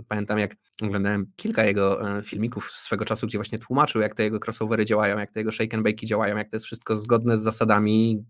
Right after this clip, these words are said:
jak on wykorzystuje te zasady, kiedy robi gather, e, kiedy łapie piłkę, kiedy skacze na dwie nogi, żeby mógł jeszcze oderwać kolejną i tak dalej, i tak dalej.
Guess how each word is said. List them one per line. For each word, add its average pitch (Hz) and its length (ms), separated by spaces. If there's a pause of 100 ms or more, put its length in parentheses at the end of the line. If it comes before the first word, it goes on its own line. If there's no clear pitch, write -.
jak 107 160
on 101 100
wykorzystuje 104 460
te 104 120
zasady, 101 340
kiedy 101 200
robi 101 180
gather, 101 380 (140)
e, 101 80
kiedy 101 220
łapie 101 220
piłkę, 107 320
kiedy 101 220
skacze - 260
na 104 100
dwie 104 140
nogi, 101 260
żeby 98 180
mógł 98 160
jeszcze 101 260
oderwać 98 320
kolejną 101 340
i 98 80
tak 101 140
dalej, 98 200
i - 20
tak 98 140
dalej. 104 300